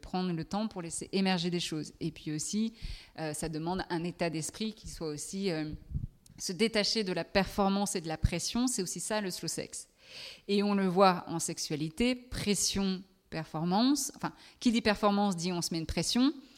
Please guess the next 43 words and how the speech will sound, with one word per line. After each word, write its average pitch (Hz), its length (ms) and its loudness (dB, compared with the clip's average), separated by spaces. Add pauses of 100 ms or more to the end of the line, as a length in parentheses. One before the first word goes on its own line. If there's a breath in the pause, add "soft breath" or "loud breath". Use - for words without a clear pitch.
(340 loud breath)
C'est - 200 -4
un 190 120 4
tu, 185 460 -4
un 175 240 0
tu 214 260 -2
de 196 120 0
tout. 170 240 -6
Ça 156 180 -6
tue - 160 -4
le 185 80 0
désir, 196 760 4
euh, 160 240 0
ça 160 180 -6
crée, 185 420 -2
euh, 165 100 -2
ça 175 120 -8
crée 185 180 -4
plein 208 160 -2
de 202 40 0
souffrances, 196 540 -4
euh, 165 340 -2
dans 160 140 -2
la 156 80 -2
relation. 214 640 0 (320 loud breath)
Ça 170 80 -10
peut - 140 -14
créer 175 200 -10
des 170 120 -6
problèmes, 170 420 0
euh, 160 160 2
érectiles 170 460 -4
aussi, 214 360 -2
ça 208 160 -4
crée 175 280 -6
des 170 120 0
douleurs. 196 540 2
On 185 80 -4
se - 160 -4
met 202 80 -4
une 208 100 -4
pression 185 320 -6
de 170 60 -4
malade. 185 440 2